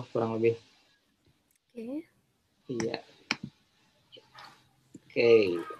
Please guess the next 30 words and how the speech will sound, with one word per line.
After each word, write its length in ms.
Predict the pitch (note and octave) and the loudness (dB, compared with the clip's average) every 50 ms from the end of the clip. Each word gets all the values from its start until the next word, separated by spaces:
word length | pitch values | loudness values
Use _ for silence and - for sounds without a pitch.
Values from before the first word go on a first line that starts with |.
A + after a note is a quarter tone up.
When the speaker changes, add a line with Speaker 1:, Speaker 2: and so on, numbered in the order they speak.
| - - _ - - _ _ _ - - _ _ _ _ | -20 -20 _ -20 -20 _ _ _ -20 -20 _ _ _ _
Speaker 2:
Mhm. 140 | A#3+ A3+ B3+ A3+ | -14 -4 2 4
Speaker 1:
Ini 200 | - F#3 G3+ G#3 - - - - | 4 6 6 2 0 -2 -2 0
nanti 200 | D3+ D3+ D3+ F#3 E3+ | 2 4 6 6 6
aja 160 | D#3+ D#3+ F#3+ | 8 8 8
ya, 180 | G3+ G3 F3 D3+ C3+ - - - - | 8 10 8 6 4 2 -2 -8 4
Bu, 160 | - C#3+ C3+ B2+ | 6 8 10 10
ya, 160 | A2 A2+ A#2 | 10 8 8
atau? 240 | A#2 B2+ C3 C3+ - | 8 8 8 8 6
Speaker 2:
Iya. 80 | - - - - - _ _ _ _ _ _ _ _ _ - | 4 0 -8 -14 -18 _ _ _ _ _ _ _ _ _ -4
Iya, 160 | B3+ A#3+ G#3+ G#3+ | -4 -4 -2 -4
sesi 160 | A#3+ A#3 - A#3+ | -6 -4 -2 -2
tanya 200 | - B3 A#3+ A#3+ | 0 0 0 0
jawabnya 400 | A#3+ B3 A3+ A3 - B3 B3 B3+ | 0 0 -2 -2 -2 -2 -2 -2
nanti 100 | B3+ C4+ B3 | -2 -4 -2
di 80 | A#3 G#3+ | -2 -2
akhir. 280 | G#3+ A3 A#3 B3 E4+ E4+ - _ _ _ _ _ _ - B2+ | -2 -4 -4 -4 -4 -6 -8 _ _ _ _ _ _ 2 4
Speaker 1:
Oke, 320 | A#2+ - A#2 A2+ G#2+ G#2 - | 6 6 4 4 2 -2 -10
Speaker 2:
Mhm. 80 | B2+ C3 | -6 -4
Speaker 1:
berarti 260 | - A#2+ C3+ C3+ C3 C3 C3 B2+ B2 A#2 | -2 0 4 6 8 8 8 8 8 8
dilanjutkan 580 | B2 A#2 A#2+ A#2 A#2 A2+ A#2 A2+ - C3 B2+ B2+ A#2+ | 8 8 8 8 8 6 6 6 4 2 0 2 4
ke 160 | C3 B2 B2 A#2+ A#2+ A#2+ A#2+ - - - _ _ _ _ _ _ - - | 4 4 4 4 4 2 2 0 -4 -10 _ _ _ _ _ _ -8 -6
Speaker 2:
Mbak 180 | A3+ A#3 - - - - | -6 -6 -6 -8 -4 -2
Putri. 480 | A#3+ A3+ - - - A#3+ C#4+ E4+ - _ - _ _ - | -2 -2 -2 -4 -4 -4 -4 -4 -6 _ -20 _ _ -2
Speaker 1:
Mbak 160 | A#2 - - | -2 2 4
Putri, 300 | A2+ A#2+ A#2 - C3+ B2 A#2 A#2 | 6 4 6 6 6 6 6 6
silakan. 380 | - B2 A#2+ A#2 C3 B2+ A#2+ A#2+ | 6 4 4 4 4 2 0 -2
Speaker 2:
Iya. 140 | A2 G#2+ G#2 - _ _ _ _ - - - _ - - B3 | -6 -10 -14 -18 _ _ _ _ -16 -16 -16 _ -18 -12 -10
Ya, 80 | A#3+ B3+ | -8 -8
Mbak 200 | C4+ B3 B3 - | -8 -10 -8 -10
Putri. 320 | A#3+ A#3+ - - C#4+ E4+ | -10 -8 -6 -6 -6 -6